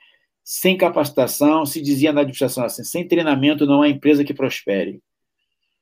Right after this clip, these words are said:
Entendeu? Então, se a universidade tá formando cada vez gente mais despreparada, aqui fora a gente tem que ter cada vez mais conteúdo e conhecimento pra fazer esse pessoal melhor, porque senão a sociedade não vai respeitar a minha profissão,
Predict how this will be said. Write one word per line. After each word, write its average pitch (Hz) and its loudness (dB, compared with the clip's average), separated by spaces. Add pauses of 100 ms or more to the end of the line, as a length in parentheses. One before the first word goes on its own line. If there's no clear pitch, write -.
(880)
Entendeu? 131 2 (120)
Então, 165 0
se - 2
a 180 6
universidade 160 2
tá 143 -2
formando 131 0
cada 135 2
vez 147 2
gente 135 -2
mais 139 2
despreparada, 127 -2 (280)
aqui 123 -8
fora 147 4
a - 2
gente 139 -4
tem 143 -2
que 139 -10
ter 131 -4
cada 147 2
vez 135 2
mais 151 -2 (480)
conteúdo 156 4
e 170 -2
conhecimento 147 -4
pra 147 -6
fazer 143 -2
esse 139 -10
pessoal 139 -6
melhor, 120 -2
porque - -4
senão 151 -2
a 151 0
sociedade 139 -2
não 147 0
vai 139 2
respeitar 131 -2
a 127 -4
minha 120 -8
profissão, - -12